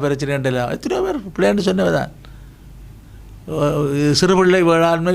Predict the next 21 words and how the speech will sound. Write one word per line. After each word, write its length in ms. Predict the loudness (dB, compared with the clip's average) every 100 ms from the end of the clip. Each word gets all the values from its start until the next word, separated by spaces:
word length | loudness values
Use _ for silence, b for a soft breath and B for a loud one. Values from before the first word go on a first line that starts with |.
| 2
வீடு 180 | 2 2
தந்து 200 | 0 0
சேரான்னு 380 | 0 2 0 -2
சொன்னவர். 260 | -4 -6 -10 -16 -20 B B B 0
ஒரு 120 | 2 4
குடும்பத்திலே 480 | 2 0 0 0 0 -2
மூன்று, 260 | -2 0 0 0
நான்கு, 300 | 0 -2 0 0
ஐந்து 200 | 0 0 0
மாவீரர்களை 520 | 0 0 0 0 -2 -2
கொடுத்து 300 | -2 -2 -4 -8 -16 -20 -20 -20 -20 -20 -20 -20 -20 B B -6 -2
எங்கள் 320 | 2 2 2
நட-, 180 | -2 -4
மக்க-, 200 | -8 -10 -10
மக்கள் 260 | -6 -2
நடத்திய 260 | -2 -2 -6 -4
போராட்டத்தை 640 | 0 2 2 0 -4 -4 -6 -8 -14 B B B B B B -4 2
எதுவும் 340 | 4 4 2
இல்லாமல் 360 | 2 2 0 0
நாங்கள் 220 | -2 -2
விட 140 | -2